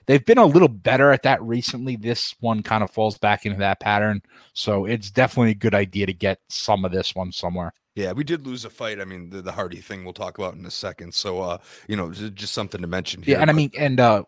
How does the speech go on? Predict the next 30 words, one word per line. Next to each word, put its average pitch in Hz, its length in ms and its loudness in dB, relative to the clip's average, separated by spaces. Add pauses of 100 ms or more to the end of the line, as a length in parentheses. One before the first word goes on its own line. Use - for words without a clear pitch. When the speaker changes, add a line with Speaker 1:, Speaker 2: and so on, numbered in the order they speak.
Speaker 1:
Cannonier 151 540 2
and 113 160 2
Brunson 123 400 2
were 123 120 0
supposed - 360 -2
to - 60 -6
be 127 40 0
on 123 140 0
this 120 100 -4
card, 123 300 4
weren't 117 220 2
they? 131 220 2
Speaker 2:
Yep. 113 220 -2
Yeah, 113 160 2
they 104 120 0
Speaker 1:
And 107 80 4
Speaker 2:
got 113 100 4
Speaker 1:
that, 123 100 4
Speaker 2:
pushed 117 220 2
a 113 60 -2
little 113 180 4
Speaker 1:
and 113 60 4
Speaker 2:
ways 120 100 6
Speaker 1:
that 131 160 4
got, 123 200 2
Speaker 2:
back. 113 240 -6
Speaker 1:
that 127 260 0
got 123 200 2
pushed, - 440 -4
so 113 260 -2